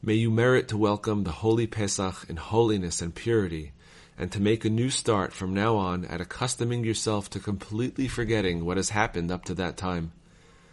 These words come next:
Just be like a person who knows nothing at all. A person can direct his thoughts as he wishes. Summon all your might to keep a hold on your thoughts and to steal away from evil thoughts by sitting and not doing anything,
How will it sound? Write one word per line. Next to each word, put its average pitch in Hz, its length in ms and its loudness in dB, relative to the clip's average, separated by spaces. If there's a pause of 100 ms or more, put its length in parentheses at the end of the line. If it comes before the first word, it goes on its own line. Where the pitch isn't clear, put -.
(760)
Just - 260 0
be 143 140 8
like 143 220 8
a 135 40 2
person 135 400 2
who 117 120 4
knows 120 280 2
nothing 120 360 0
at 98 100 0
all. 110 340 2 (960)
A - 80 -2
person 127 440 2
can 143 400 4
direct 95 400 4
his 90 140 -6
thoughts 92 320 -4
as 98 240 -2
he 101 80 -2
wishes. 95 580 -2 (1500)
Summon 147 460 6
all 147 240 8
your 156 180 4
might 120 420 0
to - 120 -16
keep - 240 -4
a 120 80 2
hold 127 320 2
on 120 100 2
your 107 140 2
thoughts 95 520 -4
and 85 120 -8
to - 80 -8
steal 131 380 0
away 117 240 6
from 110 180 -4
evil 113 260 2
thoughts 92 400 -2
by 90 200 0
sitting 117 440 0
and 107 80 2
not 110 200 0
doing 117 280 2
anything, 90 460 -2